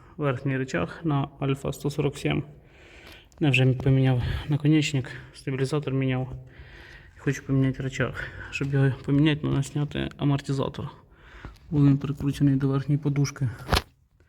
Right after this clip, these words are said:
Можна попробувало б, можна було б попробувати викрутити, там вроді би як є для болта пройом, витягнути його туди. Але проблема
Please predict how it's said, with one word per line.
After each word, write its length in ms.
Можна 240
попробувало 480
б, 560
можна 380
було 200
б 100
попробувати 420
викрутити, 440
там 120
вроді 220
би 120
як 140
є 120
для 260
болта 520
пройом, 460
витягнути 440
його 120
туди. 360
Але 200
проблема 720